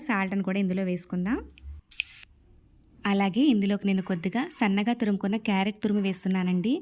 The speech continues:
ఇందులోకి మీకు ఇష్టమైన వెజిటబుల్స్‌ని ఇంకా ఎక్స్ట్రా యాడ్ చేసుకోవచ్చు. నేను క్యారెట్ తురుము మాత్రమే వేస్తున్నాను. ఒకసారి అంతా కలిసేలా బాగా మిక్స్ చేసుకున్న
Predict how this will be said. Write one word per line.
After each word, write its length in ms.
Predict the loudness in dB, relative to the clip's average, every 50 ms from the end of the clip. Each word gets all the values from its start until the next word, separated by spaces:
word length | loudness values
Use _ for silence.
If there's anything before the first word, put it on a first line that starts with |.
| -4 -14 -20 -20 -20 -16 -4 0 2
ఇందులోకి 360 | 2 2 2 2 0 2 0 0
మీకు 140 | 0 0 -4
ఇష్టమైన 300 | -4 -2 -2 -2 0 0 -2 -2
వెజిటబుల్స్‌ని 500 | -4 -4 -4 -4 -4 -4 -2 0 0 0 2
ఇంకా 100 | 0 -2 -4
ఎక్స్ట్రా 260 | -4 -6 -6 -4 -2 -2
యాడ్ 160 | -2 -4 -4 -4 -4
చేసుకోవచ్చు. 520 | -4 -4 -2 -4 -6 -6 -4 -4 -4 -4 -4 -2 -2 0
నేను 180 | 2 2 2 0 -2 -4 -8 -14 -20 -20 -20 _ -6 -2
క్యారెట్ 320 | 0 0 0 0 -2 -4 -2 -2
తురుము 220 | 0 2 2 0 0
మాత్రమే 320 | -2 -2 -2 -2 -2 -2 0 -2
వేస్తున్నాను. 520 | -2 -4 -4 -4 -2 -2 0 0 0 0 0 -2 -8 -18 _ _ _ _ _ -10 -8 -6
ఒకసారి 280 | -4 0 0 0 0 0
అంతా 180 | -2 -2 -4 -2 -2
కలిసేలా 320 | -2 -4 -2 -2 -2 0 2 0 0
బాగా 200 | 0 0 0 0
మిక్స్ 160 | 0 -2 -2 -6
చేసుకున్న 300 | -6 -6 -4 -2 -4 -2